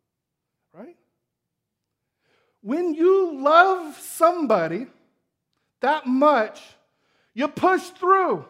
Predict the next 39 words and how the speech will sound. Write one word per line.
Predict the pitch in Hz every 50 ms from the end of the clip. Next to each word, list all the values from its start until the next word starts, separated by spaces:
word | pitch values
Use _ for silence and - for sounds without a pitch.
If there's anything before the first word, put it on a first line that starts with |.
| _ _ _ _ _ _ _ _ _ _ _ _
We | - 285
love | 330 330 320
our | 311 294
children | - - - 349 359 349 311 240 254 214 180 180
so | - - - 339 330 330
much. | 311 339 330 294 214 - - - - - _ _ _ _
We | - 294 302
push | 302 - - 349 320 - - -
through. | - 330 330 330 294 247 180 147 - - _ _ -
We | 262
love | 277 294 302 302
our | 285 294
parents | - - 330 330 311 277 - -
so | - 311 294
much. | 302 339 320 294 226 - - - _ _ -
We | 262 302 311
push | - - - 320 311 - - -
through. | - - 311 320 320 294 240 202 - - -
We | - 277 277
sacrifice. | 269 - 330 320 302 285 302 294 - - 269 247 233 220 - -
Even | 302 330 339 320
though | 320 302 302
it's, | 294 - 302
like, | 294 269 220 180 156
difficult, | - 320 320 277 285 - 254 247 - -
but | 247 254
you | 233 269 247 233
love | 262 285 311 320 320 311
that | 294 269 247 233 - -
person, | - 214 190 196 196 - 247 247 240 - _ _ _ -
and | 247 233
so | - - 285 277
you | 262 262 277 247
push | - - 285 262 247 - -
through, | - - 254 220 208 147 117 - _ _ _ _ -
right? | 185 202 233 262 262 - _ _ _ _ _ _ _ _ _ _ _ _ _ _ _ _ _ _ _ _ _ _ _ _ _ _ _ _ _ _ _ -
Everyday | 151 156 180 185 175 160 - 185 185 185 185 185
little | 170 170 180 202 196
things, | 202 - 214 214 220 220 220